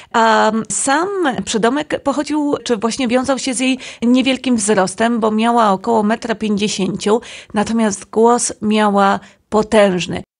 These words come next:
Nie tylko była przedstawicielką chanson française, nie tylko z nią właśnie kojarzy się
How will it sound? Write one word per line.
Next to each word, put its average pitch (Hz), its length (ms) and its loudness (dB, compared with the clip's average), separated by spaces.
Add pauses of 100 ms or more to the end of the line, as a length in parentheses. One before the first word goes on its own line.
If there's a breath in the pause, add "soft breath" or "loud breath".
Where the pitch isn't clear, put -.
(120)
Nie 330 180 2
tylko 285 360 0
była 196 280 2
przedstawicielką 214 840 -2
chanson 196 360 -4
française, 196 760 -2
nie 233 140 0
tylko 254 280 -2
z 226 80 -6
nią 233 320 0
właśnie 220 280 -4
kojarzy 220 460 -2
się 202 220 -2